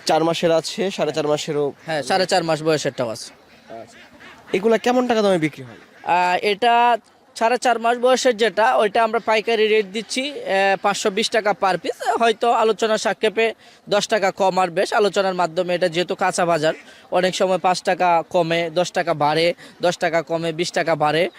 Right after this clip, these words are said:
Speaker 2: এটা আলোচনা সাপেক্ষে নির্ধারণ করা হয়। আর বর্তমান বাজার দিচ্ছি পাঁচশো বিশ টাকা সাড়ে চার মাসেরটা, আর চার মাসেরটা দিচ্ছি চারশো পঞ্চাশ টাকা per piece।
Speaker 1: চারশো পঞ্চাশ টাকা
Speaker 2: চারশো পঞ্চাশ টাকা, জি।
Speaker 1: আচ্ছা,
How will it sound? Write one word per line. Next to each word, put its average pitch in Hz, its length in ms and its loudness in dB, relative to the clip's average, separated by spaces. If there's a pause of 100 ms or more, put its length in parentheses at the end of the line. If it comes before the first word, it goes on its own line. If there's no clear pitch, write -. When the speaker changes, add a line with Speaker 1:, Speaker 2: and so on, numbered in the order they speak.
(200)
Speaker 2:
এটা 208 180 0
আলোচনা 226 360 0
সাপেক্ষে 180 400 -4
নির্ধারণ 165 380 -2
করা 156 200 0
হয়। 175 220 2 (280)
আর 147 180 -2
বর্তমান 202 460 -2
বাজার 190 240 0
দিচ্ছি 175 260 -4
পাঁচশো 190 300 -2
বিশ 196 200 -2
টাকা 233 340 0 (220)
সাড়ে 196 140 0
চার 180 180 0
মাসেরটা, 170 380 -4 (400)
আর 170 180 -2
চার 208 220 0
মাসেরটা 196 340 -4
দিচ্ছি 190 220 -6
চারশো 180 320 -2
পঞ্চাশ 165 320 -2
টাকা 147 180 -2
per 131 180 -2
piece। 104 140 -18
Speaker 1:
চারশো - 320 -10
পঞ্চাশ 135 200 -2
টাকা - 100 -14
Speaker 2:
চারশো 156 280 -6
পঞ্চাশ 131 280 -6
টাকা, 120 340 -14
জি। 139 200 -6
Speaker 1:
আচ্ছা, 131 340 -8